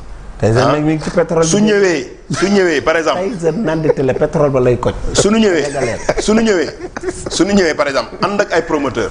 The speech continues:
Speaker 1: Waaw.
Speaker 2: Xam nga, wala nekk derrière des lutteurs. Je pense bien que ni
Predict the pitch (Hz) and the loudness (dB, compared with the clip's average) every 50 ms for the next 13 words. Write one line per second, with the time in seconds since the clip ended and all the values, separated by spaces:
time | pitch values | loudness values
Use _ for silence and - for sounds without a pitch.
0 | - - - 120 143 139 135 139 - - - - - 135 127 156 156 120 90 82 | -2 -2 0 2 4 4 4 2 0 -2 -4 -2 -2 0 0 0 0 -2 -4 -6
1 | - - - 139 151 156 143 131 160 190 - 160 147 175 180 175 175 165 139 147 | -8 -4 0 0 2 2 2 0 0 -2 -2 -2 -2 0 2 2 0 0 0 0
2 | 156 156 156 151 127 131 90 82 - - - - - - - - - 165 - - | 0 0 0 0 -2 -2 -2 -4 -6 -12 -14 -14 -14 -12 -6 -2 0 0 0 0
3 | - - - - - - - - - - 139 285 277 - 117 117 294 - 143 135 | -2 -6 -6 -6 -4 -4 -2 0 0 2 2 0 0 0 0 0 0 0 0 -2
4 | 117 110 113 | -4 -6 -8